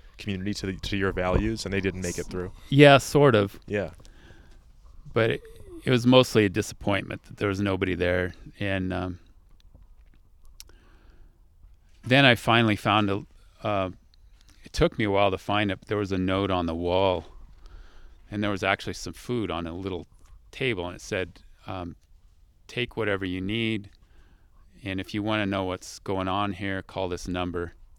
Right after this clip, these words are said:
Speaker 1: Oh.
Speaker 2: So there was a number to call, and it was this woman in Halifax. And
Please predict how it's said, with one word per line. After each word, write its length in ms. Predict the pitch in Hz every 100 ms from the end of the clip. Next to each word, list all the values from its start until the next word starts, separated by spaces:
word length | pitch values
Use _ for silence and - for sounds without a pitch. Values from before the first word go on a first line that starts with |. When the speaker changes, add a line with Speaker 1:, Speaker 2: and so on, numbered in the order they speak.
| -
Speaker 1:
Oh. 220 | 139 110 - - _ -
Speaker 2:
So 200 | - -
there 100 | 107
was 140 | 113 -
a 40 |
number 320 | 107 107 110
to 80 | 92
call, 360 | - 98 98 87
and 100 | 87
it 60 | 87
was 160 | 92
this 300 | 92 - - - - -
woman 360 | 98 95 95 87
in 220 | 85 85
Halifax. 840 | - 110 104 - 82 78 - - - - - - - - - - - - _ _ - -
And 400 | 92 85 85